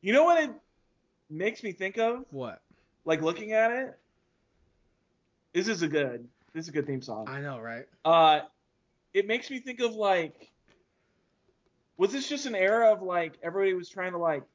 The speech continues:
Speaker 1: copy the Thundercats?
Speaker 2: Dude, it,
Speaker 1: It
Speaker 2: it's
Speaker 1: feels
Speaker 2: s-,
Speaker 1: like
Speaker 2: it's
Speaker 1: a
Speaker 2: so
Speaker 1: mummy-themed
Speaker 2: similar.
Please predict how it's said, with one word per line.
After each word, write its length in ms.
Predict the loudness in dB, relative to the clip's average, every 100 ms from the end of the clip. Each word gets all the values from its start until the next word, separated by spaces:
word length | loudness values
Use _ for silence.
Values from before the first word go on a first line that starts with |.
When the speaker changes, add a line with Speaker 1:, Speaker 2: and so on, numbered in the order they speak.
| _ _
Speaker 1:
copy 320 | -4 -4 -4
the 140 | -10 -14
Thundercats? 920 | -4 -2 -2 -2 -4 -4 -6 -16 -20 _ 0
Speaker 2:
Dude, 240 | 2 2 -2
it, 140 | -8
Speaker 1:
It 60 | -4
Speaker 2:
it's 180 | -4 0
Speaker 1:
feels 180 | 0
Speaker 2:
s-, 60 | 4
Speaker 1:
like 140 | 2
Speaker 2:
it's 100 | 2
Speaker 1:
a 20 | 4
Speaker 2:
so 100 | 4
Speaker 1:
mummy-themed 200 | 4 0
Speaker 2:
similar. 480 | -4 -4 -8 -12